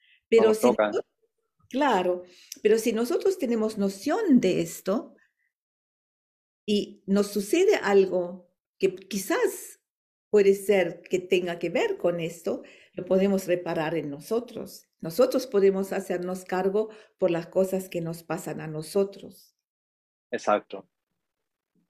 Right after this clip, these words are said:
Speaker 2: De mi, de lo que yo tomé de ese trauma, de mi
Speaker 1: Tal cual.
Speaker 2: tatarabuelo.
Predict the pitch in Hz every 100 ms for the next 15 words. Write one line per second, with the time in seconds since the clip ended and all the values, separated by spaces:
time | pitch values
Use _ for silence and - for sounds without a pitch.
0 | _ _ _ _ - 123 131 127 131 135
1 | 131 120 113 117 110 131 135 143 131 156
2 | 156 113 110 117 - 110 107 123 107 95
3 | _ _ _ _ _ _ _ _ 120 117
4 | 196 113 110 107 107 110 98 90